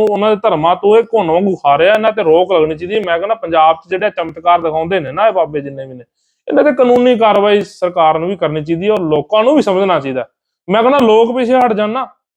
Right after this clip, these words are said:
ਇਹਨਾਂ ਦੇ ਚਮਤਕਾਰ ਫੇਲ ਹੋ ਜਾਣਗੇ। ਇਹੋ ਜਿਹੇ ਚਮਤਕਾਰਾਂ ਤੇ ਭਰੋਸਾ ਨਾ ਕਰੋ।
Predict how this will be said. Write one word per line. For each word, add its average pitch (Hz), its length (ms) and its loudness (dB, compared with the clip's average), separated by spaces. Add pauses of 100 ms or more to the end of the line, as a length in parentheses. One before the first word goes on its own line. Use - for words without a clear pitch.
(160)
ਇਹਨਾਂ 202 160 -2
ਦੇ 220 100 -2
ਚਮਤਕਾਰ 196 440 0
ਫੇਲ 180 200 0
ਹੋ 165 140 2
ਜਾਣਗੇ। 120 280 -8 (1200)
ਇਹੋ 156 120 2
ਜਿਹੇ 196 120 2
ਚਮਤਕਾਰਾਂ 170 540 0
ਤੇ 185 120 -2
ਭਰੋਸਾ 165 360 -2
ਨਾ 143 180 -2
ਕਰੋ। 180 380 -2